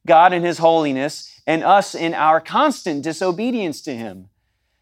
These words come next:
And that's why Christ's ministry continues, which is fascinating as we think about it.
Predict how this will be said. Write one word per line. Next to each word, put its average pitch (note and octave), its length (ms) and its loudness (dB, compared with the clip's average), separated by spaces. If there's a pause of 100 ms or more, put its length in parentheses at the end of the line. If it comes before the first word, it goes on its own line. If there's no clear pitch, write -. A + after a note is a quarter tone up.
(400)
And - 80 -4
that's A3 160 -2
why A#3+ 120 4
Christ's A3+ 400 0
ministry G3 460 -2
continues, E3+ 680 -6
which D3 140 -10
is E3+ 100 -10
fascinating E3 680 -2
as A#2+ 120 -10
we B2 100 -8
think D#3 240 -10
about G2+ 300 -6
it. - 120 -16